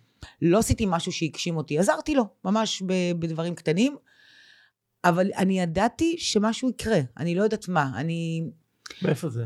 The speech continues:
Speaker 2: כאילו, ה-, הידיעה הזאת? מה את, היום בדיעבד את יודעת להסביר אותה?
Speaker 1: תראה, היום בדיעבד שאני מסתכלת, נגיד, על, על אנשים מסביב, או על ילדים מסביב, בכלל,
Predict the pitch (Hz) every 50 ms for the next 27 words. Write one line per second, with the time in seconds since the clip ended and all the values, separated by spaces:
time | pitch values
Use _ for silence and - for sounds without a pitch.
0 | 113 117 135 120 117 113 113 113 117 131 131 120 113 113 117 117 117 113 120 135
1 | - 131 123 123 117 123 117 117 127 113 101 104 117 113 - 117 120 123 123 120
2 | 131 127 - - - - 131 135 139 147 151 151 151 127 143 143 131 120 139 131
3 | 120 - 131 123 127 131 127 - 123 113 113 117 120 139 139 156 165 180 170 170
4 | - _ - - - 202 196 208 185 185 214 240 247 180 190 165 156 180 - -
5 | 175 160 156 147 - - 151 - 185 202 214 202 180 170 160 170 156 151 147 147
6 | 147 143 135 - - - _ _ _ _ _ _ _ _ _ _ _ - 175 165
7 | 156 151 147 - - 214 214 202 180 - 156 147 147 190 208 196 170 156 151 147
8 | 151 147 147 143 127 170 185 196 185 170 - 180 156 156 160 143 175 - - 240
9 | 240